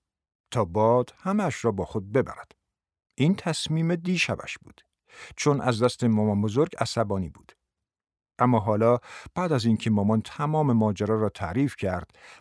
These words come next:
و السا آن همه شکنندگی را در چشم‌های مامان دید، تصمیمش عوض شد. السا قصد دارد نامه را به مقصد برساند.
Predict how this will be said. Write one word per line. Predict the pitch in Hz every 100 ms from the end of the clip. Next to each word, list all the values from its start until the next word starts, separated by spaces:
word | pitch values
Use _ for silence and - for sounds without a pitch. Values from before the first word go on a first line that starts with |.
| -
و |
السا | 107 113 104 - 123
آن | 135 127
همه | 113 120
شکنندگی | 120 120 - 113 110 104 107 156
را | 170
در | 113
چشم‌های | 101 - 101 - 113 110
مامان | 98 92 85
دید، | 76 117 156 _ _ _ _ -
تصمیمش | 90 - 110 104 98 -
عوض | - 82 78
شد. | - - - _ _ _ _ _ _ _ _ _ -
السا | 135 - 139
قصد | 127 127 -
دارد | 117 107 101
نامه | 117 113 110
را | 139
به | 151 131
مقصد | 117 - - 113 104
برساند. | 98 78 - 78 -